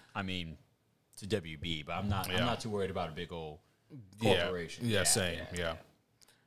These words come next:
Speaker 1: yeah.
Speaker 2: Um, but, uh, and, but, um,
Speaker 1: No
Speaker 2: also, I
Speaker 1: offense
Speaker 2: guess,
Speaker 1: to
Speaker 2: like,
Speaker 1: W B.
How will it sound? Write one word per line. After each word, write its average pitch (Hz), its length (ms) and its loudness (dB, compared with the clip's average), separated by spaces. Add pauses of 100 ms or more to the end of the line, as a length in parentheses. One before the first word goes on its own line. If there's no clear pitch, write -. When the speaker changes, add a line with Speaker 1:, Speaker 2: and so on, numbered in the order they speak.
(120)
Speaker 1:
yeah. 98 280 6
Speaker 2:
Um, 87 180 -2 (1200)
but, 143 360 8
uh, 131 360 10
and, 156 140 10
but, 147 180 12
um, 139 220 4
Speaker 1:
No 127 140 6
Speaker 2:
also, 131 180 8
I 110 60 8
Speaker 1:
offense 107 60 2
Speaker 2:
guess, 117 160 8
Speaker 1:
to 127 60 6
Speaker 2:
like, 107 100 4
Speaker 1:
W 76 120 -6
B. - 60 -12